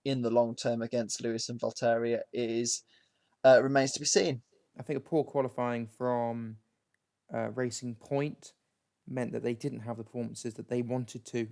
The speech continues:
Speaker 2: in the race, 'cause I think Sergio Perez could easily have finished P four had he started higher up. Uh, potentially, potentially challenge for P three had he started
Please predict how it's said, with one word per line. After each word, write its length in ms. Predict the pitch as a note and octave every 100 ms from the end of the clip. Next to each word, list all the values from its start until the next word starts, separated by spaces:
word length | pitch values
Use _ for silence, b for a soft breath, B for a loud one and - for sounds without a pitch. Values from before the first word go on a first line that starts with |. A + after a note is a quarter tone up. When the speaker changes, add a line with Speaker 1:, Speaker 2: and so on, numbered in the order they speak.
| -
Speaker 2:
in 120 | A2
the 60 | A2
race, 400 | A2 A#2+ C#3 - _ _ _ _
'cause 100 | -
I 60 | A#2
think 200 | B2 A2+
Sergio 400 | - A2+ A#2+ A2+
Perez 540 | B2 A#2+ A#2 A2+ A2
could 220 | - -
easily 800 | - C3+ C#3+ C3+ A#2 A#2+ A#2+ A#2 _ _ _ _
have 160 | - A2+
finished 340 | A#2+ A2 -
P 200 | - A#2+ A2+
four 460 | - A2+ A2 A2 - _
had 120 | A#2+
he 60 | A2
started 400 | - A2+ A2 G#2
higher 320 | A2 A2 A2
up. 180 | A2+ - _ _ _ _ -
Uh, 160 | B2 A2+
potentially, 680 | - G3+ A#3 - C#4 G3 - _ _ _ _ _ _
potentially 560 | F3+ - A#3 - E3+ C#3
challenge 360 | - C3+ B2+
for 100 | -
P 180 | - B2+
three 340 | A2 B2 G#2+ -
had 100 | A2+
he 60 | A2+
started 480 | - A2+ G#2+ A2